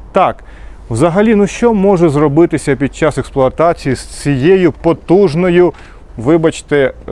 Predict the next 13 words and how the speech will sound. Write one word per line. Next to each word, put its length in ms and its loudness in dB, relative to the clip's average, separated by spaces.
шматком 720 -2
металу? 520 -2
Але 400 2
там 280 0
є 280 0
оці 280 -2
елементи, 640 2
оці 360 0
зуби, 460 2
які 280 0
зношуються, 800 -2
які 360 0
визначають 960 0